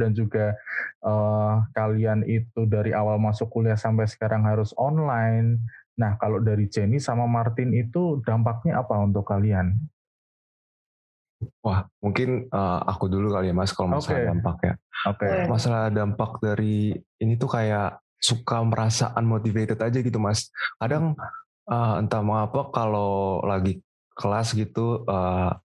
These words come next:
Speaker 2: terutama kalau misalkan, eee, ini bukan mengucilkan ya, maksudnya kalau misalkan
Speaker 1: Mhm.
Speaker 2: dosennya kayak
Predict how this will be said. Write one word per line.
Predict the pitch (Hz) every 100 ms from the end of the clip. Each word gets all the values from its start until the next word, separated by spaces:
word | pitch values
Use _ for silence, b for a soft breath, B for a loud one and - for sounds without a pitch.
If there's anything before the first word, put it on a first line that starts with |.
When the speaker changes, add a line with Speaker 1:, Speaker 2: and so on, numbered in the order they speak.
| _ _
Speaker 2:
terutama | 92 92 92 101 107
kalau | 104 95
misalkan, | 92 92 92 95 95 95 90
eee, | 95 90 - 110
ini | 110
bukan | 104 104 98 92
mengucilkan | 98 92 110 110 113
ya, | 101
maksudnya | 101 113 113
kalau | 107
misalkan | 101 104 123
Speaker 1:
Mhm. | 120 120 110
Speaker 2:
dosennya | 98 104 101 101
kayak | 98 101 98 98